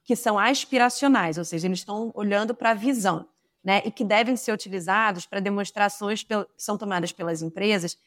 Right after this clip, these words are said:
que sejam adicionais às metas assumidas. Ou seja, representa uma contribuição à estratégia climática da empresa e pra mitigação global do clima, mas não serve pra efeito de compensação ou offset.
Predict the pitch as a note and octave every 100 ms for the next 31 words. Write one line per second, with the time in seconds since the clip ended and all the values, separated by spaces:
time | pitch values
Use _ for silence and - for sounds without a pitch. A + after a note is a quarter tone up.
0 | _ _ _ _ A#3 A3 G#3 A3+ - A3+
1 | D4 C4+ C4+ C#4 B3 F#3+ F#3+ A3+ A3 F#3+
2 | F3 G3 - - F#3 - B3+ D#3 D#3 -
3 | _ _ - G3+ G3+ F3 G#3 F#3+ A3 G3
4 | A3+ A#3+ A3+ A3 - D4 D#4 A#3+ A#3+ -
5 | G#3 - G3 - F3+ E3+ F3 E3 _ A3
6 | F#3+ E3+ - F3+ F#3 G#3 G3+ F#3 F#3+ C4+
7 | - _ _ _ - A#3 A3 G#3+ G3+ G3+
8 | G3 F#3+ G3+ G3 G#3+ G3 G3+ A#3+ G#3+ F3+
9 | F3 F#3 F#3 G3+ G#3+ C#4+ D#4 G#3 F3+ -
10 | G3+ C#4 _ _ _ _ G#3+ G#3+ G#3 G3+
11 | F#3+ G3 F3+ F#3+ G#3 F#3+ F#3+ F#3 G#3 -
12 | F#3 G3 - G#3 G#3+ G#3+ F#3 D#3 -